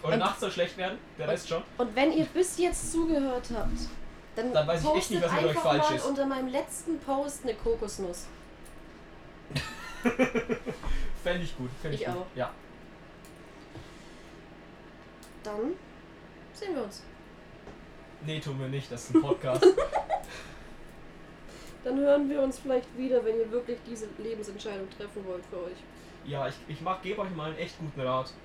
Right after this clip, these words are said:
Speaker 1: Macht's einfach nicht.
Speaker 2: Das
Speaker 1: Spa-
Speaker 2: ist keine gute Werbung für uns, Marc.
Speaker 1: Wir sind die besten Podcaster, die es gibt.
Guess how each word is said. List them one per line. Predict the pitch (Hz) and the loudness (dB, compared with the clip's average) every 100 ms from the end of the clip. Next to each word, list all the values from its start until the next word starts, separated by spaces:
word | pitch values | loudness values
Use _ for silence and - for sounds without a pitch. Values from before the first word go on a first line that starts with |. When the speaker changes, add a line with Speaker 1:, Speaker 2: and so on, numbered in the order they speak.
| - - - - | -18 -18 -18 -10
Speaker 1:
Macht's | 165 - 160 | -10 -8 -10
einfach | - - | -10 -10
nicht. | - - - - - - - - - - | -14 -14 -14 -14 -14 -12 -10 -8 -6 -2
Speaker 2:
Das | 254 554 | 2 6
Speaker 1:
Spa- | - | 6
Speaker 2:
ist | - | 8
keine | 269 311 330 | 8 10 10
gute | 330 320 311 | 10 10 8
Werbung | 233 311 311 | 10 10 8
für | 269 | 4
uns, | 220 240 - | 6 6 2
Marc. | 208 277 208 208 - - - - - - - - - - - - - - | 4 6 6 2 -8 -12 -12 -14 -16 -16 -16 -16 -16 -16 -16 -16 -16 -8
Speaker 1:
Wir | 170 247 | -2 -2
sind | 185 214 175 | 0 -2 -2
die | 156 | -2
besten | 170 233 196 | 0 -2 -6
Podcaster, | 185 202 - 175 175 | -2 -2 2 0 0
die | 165 | -4
es | 156 | -4
gibt. | 185 240 | -2 -2